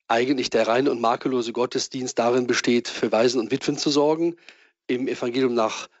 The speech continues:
Markus sogar sehr polemisch gegen die Pharisäer angetreten, die dort,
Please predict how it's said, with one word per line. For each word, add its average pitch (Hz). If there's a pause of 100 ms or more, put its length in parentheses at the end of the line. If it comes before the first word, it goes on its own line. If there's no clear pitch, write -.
(100)
Markus 143 (380)
sogar 120
sehr 123
polemisch 135 (400)
gegen 131
die 120
Pharisäer 113
angetreten, 131
die 117
dort, 113